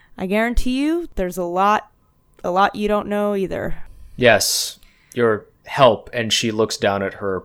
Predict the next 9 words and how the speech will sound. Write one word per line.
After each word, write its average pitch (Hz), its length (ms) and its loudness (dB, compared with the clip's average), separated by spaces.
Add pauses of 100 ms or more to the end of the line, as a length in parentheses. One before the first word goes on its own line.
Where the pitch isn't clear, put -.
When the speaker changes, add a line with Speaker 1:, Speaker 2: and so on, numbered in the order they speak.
Speaker 2:
broken 92 360 -4
leg, 92 360 -6 (600)
has 104 180 -4
been 101 520 0
beneficial 120 600 4
in 87 100 -6
the 82 80 -6
past. - 520 -10 (400)
<laughs> 143 120 -8